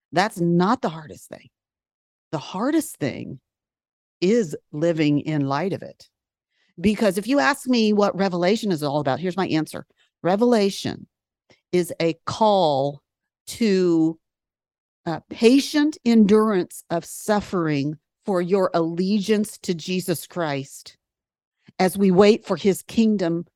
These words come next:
to come in all of its glorious fullness. It is a call to refuse to compromise with this world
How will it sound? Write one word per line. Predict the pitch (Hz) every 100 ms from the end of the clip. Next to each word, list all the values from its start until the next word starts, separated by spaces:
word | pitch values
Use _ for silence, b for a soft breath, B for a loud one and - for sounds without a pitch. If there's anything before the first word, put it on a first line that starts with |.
| -
to | 185
come | - 196 170 160 147
in | 160 151
all | - 165 165
of | 147
its | -
glorious | 147 135 139 123 -
fullness. | 131 131 123 - - _ -
It | 185
is | 196 185 175 -
a | 180 170 175 b b b _ _ _ -
call | - 226 214 214
to | - 208
refuse | 160 156 - 226 240 233 247 - -
to | - 190
compromise | - 190 196 202 175 151 143 139 147 - _ -
with | 156 180 196 -
this | 143 180 196 - _
world | 160 175 160 139 127